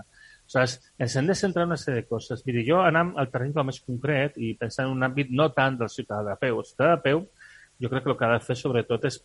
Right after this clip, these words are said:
evitar <laughs> emmerdar-se, no? Evitar agafar crèdits que ara mateix no sabem si les podem tornar. Pensem, a més a més,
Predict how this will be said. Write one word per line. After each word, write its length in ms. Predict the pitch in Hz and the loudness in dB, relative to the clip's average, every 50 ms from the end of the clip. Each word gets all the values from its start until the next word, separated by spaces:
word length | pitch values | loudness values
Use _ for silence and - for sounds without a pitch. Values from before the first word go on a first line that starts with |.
| - 127 | -8 -6
evitar 320 | 117 117 - - 113 113 127 139 - - - - - | -6 -6 -2 0 2 2 2 2 0 -4 -16 -16 -10
<laughs> 320 | - - 175 - - 151 | -4 -4 -2 0 2 2
emmerdar-se, 680 | 131 120 117 113 120 101 98 95 98 - - - 104 95 104 | 2 4 4 4 2 2 0 -2 -2 -4 -6 -10 -8 -6 -4
no? 80 | 120 127 110 | -4 -4 -4
Evitar 300 | 107 98 - 107 110 113 - - - - - - - 117 | -4 -4 -2 -2 -2 -2 -4 -10 -20 -20 -20 -14 -10 -6
agafar 300 | 107 110 98 - 117 104 - | -4 -2 0 2 0 0 2
crèdits 320 | 113 110 107 107 101 - | 2 0 2 0 -2 -4
que 100 | - - 101 | -6 -4 -4
ara 100 | 104 101 | -4 -4
mateix 260 | 98 95 107 104 98 | -4 -4 -4 -4 -4
no 80 | 104 90 | -6 -10
sabem 300 | - - 98 101 101 98 - | -10 -8 -6 -6 -6 -6 -8
si 80 | - - | -12 -12
les 160 | 104 95 - | -12 -14 -14
podem 320 | - 107 95 95 95 95 | -14 -14 -14 -12 -14 -14
tornar. 380 | - 101 101 98 107 117 123 123 | -16 -14 -10 -4 0 0 0 0
Pensem, 320 | 123 107 101 - - 110 107 | -2 -6 -8 -8 -8 -6 -6
a 60 | 107 | -6
més 160 | 107 104 - 117 | -6 -6 -6 -4
a 80 | 110 | -2
més, 240 | 113 113 110 - - | -2 -2 -2 -4 -8